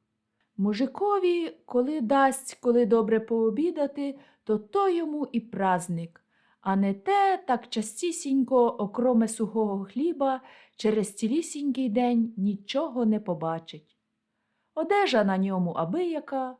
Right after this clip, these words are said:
сорочка розхристана, чоботи порвані, а частіш і зовсім босий, пика не вмита, борода не голена,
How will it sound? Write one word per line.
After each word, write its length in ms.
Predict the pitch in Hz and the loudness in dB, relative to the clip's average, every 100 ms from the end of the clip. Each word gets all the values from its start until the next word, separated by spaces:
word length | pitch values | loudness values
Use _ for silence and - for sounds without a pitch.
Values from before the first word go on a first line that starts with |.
| _ | _
сорочка 680 | - - 170 320 370 - 302 | -20 -4 -2 0 -4 -6 -6
розхристана, 1000 | 294 277 - 277 269 - - 233 233 233 - _ _ _ _ | -6 -8 -8 -6 -6 -6 -2 0 0 -2 -12 _ _ _ _
чоботи 500 | - 359 285 285 302 | -2 0 0 -4 -6
порвані, 840 | - 285 277 220 240 233 233 226 - _ _ _ | -4 0 2 2 2 2 2 -2 -8 _ _ _
а 120 | - 180 | -4 -4
частіш 800 | - 190 - - 339 - - _ | -4 -6 -8 -6 -6 -8 -14 _
і 100 | 175 | -10
зовсім 580 | 156 262 339 - 311 277 | -4 -4 -4 -8 -4 0
босий, 560 | 285 277 - 254 247 - _ _ _ _ _ | 0 0 -2 -4 -6 -8 _ _ _ _ _
пика 400 | 403 392 - 185 | -2 -2 -2 0
не 200 | 175 170 | 0 -2
вмита, 720 | 165 180 339 339 - 247 247 - _ | 0 0 0 -4 -4 -4 -4 -8 _
борода 560 | 175 185 247 277 339 370 | -4 0 2 2 0 2
не 180 | 214 165 | 0 0
голена, 680 | 196 320 269 254 240 240 | -2 -2 0 0 0 -2